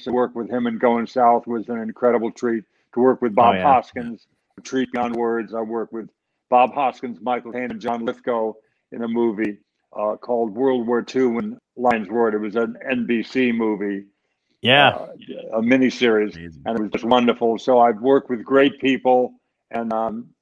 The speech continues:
Speaker 1: continuing to have a great time doing these shows over the years, like Better Call Saul and,
Speaker 2: Mm-hmm.
Speaker 1: uh, Arrested
Speaker 3: Yeah.
Speaker 1: Development and, uh,
Speaker 2: Oh.
Speaker 1: Six Feet Under. And I just, I, I'm just blessed that I get to work on these shows I'm working on now.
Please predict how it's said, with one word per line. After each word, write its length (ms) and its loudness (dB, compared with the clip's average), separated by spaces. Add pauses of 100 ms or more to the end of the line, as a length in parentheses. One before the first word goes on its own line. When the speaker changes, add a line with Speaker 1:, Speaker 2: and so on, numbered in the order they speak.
Speaker 1:
continuing 500 -2
to 80 2
have 140 -2
a 80 -2
great 240 0
time 180 -4
doing 220 -2
these 200 -2
shows 400 -2
over 220 0
the 100 -2
years, 280 0
like 240 0 (240)
Better 140 4
Call 200 -2
Saul 600 2
and, 220 -10 (260)
Speaker 2:
Mm-hmm. 380 2
Speaker 1:
uh, 120 -12 (200)
Arrested 440 0
Speaker 3:
Yeah. 80 -6
Speaker 1:
Development 640 -2
and, 200 -10 (440)
uh, 280 4
Speaker 2:
Oh. 60 -12
Speaker 1:
Six 180 -4
Feet 240 0
Under. 380 2
And 100 -2
I 80 2
just, 240 -6 (160)
I, 160 -6 (140)
I'm 100 -8
just 240 -4 (160)
blessed 360 2
that 100 -4
I 120 -2 (300)
get 180 -2
to 80 -8
work 300 -4
on 80 -6
these 160 -6
shows 280 -4
I'm 100 -4
working 260 -8
on 180 -6
now. 360 -10